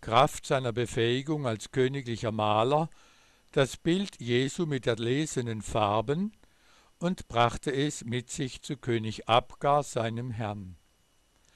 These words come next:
Dieser schaute es an, nahm es in großer Freude entgegen und stellte es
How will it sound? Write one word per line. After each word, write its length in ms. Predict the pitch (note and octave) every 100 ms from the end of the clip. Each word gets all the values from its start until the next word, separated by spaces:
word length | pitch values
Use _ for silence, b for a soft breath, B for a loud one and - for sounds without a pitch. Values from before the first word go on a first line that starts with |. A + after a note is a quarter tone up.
| b b b -
Dieser 520 | F3+ F#3+ - A#2+ A#2 -
schaute 420 | - C3 A#2+ A#2
es 280 | G#2+ G#2+ -
an, 480 | - A#2 C3 F3 F#3+ _ _ b b b b -
nahm 240 | C#3 C#3+
es 120 | C3
in 140 | C3 B2
großer 440 | - D#3 F3+ C3
Freude 560 | - - A2+ A#2+ C#3 D3
entgegen 720 | A2 G#2+ - B2 B2 D3 E3
und 160 | A#2+ A2+
stellte 440 | - A#2+ A#2 D3+
es 420 | C#3 C#3 D3+ -